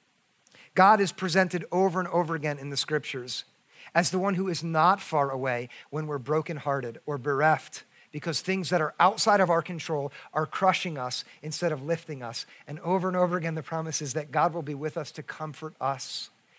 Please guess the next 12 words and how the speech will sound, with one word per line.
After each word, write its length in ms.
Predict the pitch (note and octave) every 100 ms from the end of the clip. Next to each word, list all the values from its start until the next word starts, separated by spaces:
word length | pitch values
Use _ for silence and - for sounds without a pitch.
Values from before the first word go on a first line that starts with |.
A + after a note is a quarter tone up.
| -
And 140 | D#3+
the 60 | E3
images 440 | F3 G#3 F#3 F3+
that 120 | F#3 E3
are 80 |
used 280 | D#3+ D#3+ C#3
are 100 | D#3
so 260 | C#3 - G3
rich 440 | C#3 C#3 - - - - -
and 140 | D3
so 300 | - G3+ F#3+
beautiful. 560 | C#3 D#3+ D3+ - C3+